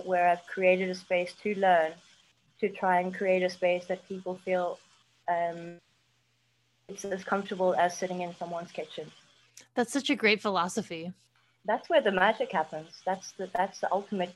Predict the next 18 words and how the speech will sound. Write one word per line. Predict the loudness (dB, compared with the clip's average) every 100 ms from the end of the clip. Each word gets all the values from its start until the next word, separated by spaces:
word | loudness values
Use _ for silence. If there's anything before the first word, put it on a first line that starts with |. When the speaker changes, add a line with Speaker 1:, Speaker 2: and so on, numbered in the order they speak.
| -12
Speaker 1:
kitchen | -12 -10 -10
body. | -6 -6 -6 -10 -20 _ -20 -20 -20 -8
Speaker 2:
Amazing. | -2 2 4 2 -2 -6 _ _
So | -2 4 6 6 2 _
in | -2 0 0 -4 -8 -10 _ _
this | 0 0 2
year's | 0
bundle, | 2 0 0 -2 -4 -6 _ _ _ _ _ _ _ _ -10
you're | -4 0
putting | 0 2
in | 2
a |
four-part | 0 0 -2 2 0 0
course: | -6 -6 -6 -8 -14 -6
dancing | -2 -2 -2 -4
on | -4
a | -4
drum, | -2 2 2 2